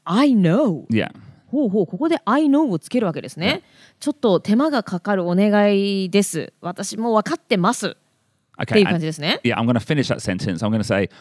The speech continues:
Speaker 2: "わかってますが." It always comes with a ga. So it's a big ask, I know, but, but, but,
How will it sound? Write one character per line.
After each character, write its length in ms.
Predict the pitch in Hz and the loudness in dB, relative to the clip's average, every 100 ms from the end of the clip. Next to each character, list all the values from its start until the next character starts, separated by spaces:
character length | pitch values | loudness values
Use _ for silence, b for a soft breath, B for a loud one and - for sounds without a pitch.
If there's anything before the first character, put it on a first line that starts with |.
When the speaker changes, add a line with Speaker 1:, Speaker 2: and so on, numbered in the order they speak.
| B - | B -6
Speaker 2:
"わ 100 | 104 | -4
か 140 | 151 | -4
っ 60 | - | -2
て 120 | 139 | 0
ま 120 | 123 | 0
す 260 | - 113 - - | 0 -2 -2 -6
が." 440 | 98 82 107 - - _ _ _ | -6 -4 -4 -6 -16 _ _ _
It 60 | 120 - | -4 0
always 380 | 147 135 120 | 2 2 2
comes 280 | 98 113 104 | -2 -4 -4
with 100 | 95 87 | -4 -6
a 40 | |
ga. 320 | 85 85 - - b b b b | -6 -6 -8 -12 b b b b
So 300 | - 107 101 | -4 -2 0
it's 260 | - 107 - | -2 -6 -6
a 160 | - 113 - | -4 -4 -2
big 260 | 147 147 - | -2 -2 -2
ask, 360 | 113 110 101 - | -2 -2 -4 -4
I 220 | 104 95 | 0 0
know, 520 | 101 120 123 123 120 117 - | 2 2 2 2 0 -2 -4
but, 160 | 113 101 - | -4 -4 -4
but, 120 | 110 - | -6 -2
but, 200 | 117 117 | -2 -2